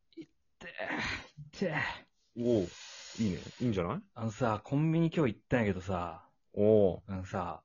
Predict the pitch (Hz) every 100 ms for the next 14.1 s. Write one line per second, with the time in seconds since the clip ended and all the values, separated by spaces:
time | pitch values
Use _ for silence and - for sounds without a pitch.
0 | _ - 82 82 82 - 87 92 - 147
1 | 175 - 202 202 208 151 180 - - 90
2 | 85 78 - _ _ _ _ _ _ _
3 | 101 95 101 - 98 92 101 - _ _
4 | _ _ _ _ 104 90 90 87 - 87
5 | 107 117 127 113 - _ - - - -
6 | - _ _ - - - - - - -
7 | _ _ _ _ _ _ _ _ _ -
8 | - - - - - _ _ _ _ _
9 | _ _ _ _ _ 117 113 117 87 -
10 | _ _ _ _ _ _ - 92 101 101
11 | 98 95 92 - - 139 135 156 - 87
12 | 85 - - - _ _ _ _ _ _
13 | - 160 185 185 131 107 82 92 98 123
14 | 165